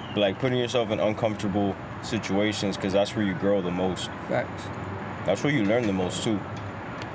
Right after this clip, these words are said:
Speaker 2: Exactly. Vamp God. Shout out Vamp God, man. Um, he was the first studio that me and French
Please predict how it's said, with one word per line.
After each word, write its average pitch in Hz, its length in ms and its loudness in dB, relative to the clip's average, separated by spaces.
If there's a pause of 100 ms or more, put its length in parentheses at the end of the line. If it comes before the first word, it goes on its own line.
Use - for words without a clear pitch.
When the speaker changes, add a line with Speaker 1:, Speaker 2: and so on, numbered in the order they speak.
Speaker 2:
Exactly. 127 460 0
Vamp 151 380 2
God. 147 420 4 (600)
Shout 143 220 4
out 151 160 4
Vamp 151 260 4
God, 139 240 4
man. 139 320 2
Um, 131 320 2
he 151 80 4
was 156 160 4
the 139 100 4
first 143 360 2
studio 139 520 4 (520)
that 127 140 2
me 131 120 4
and 131 180 2
French 135 360 0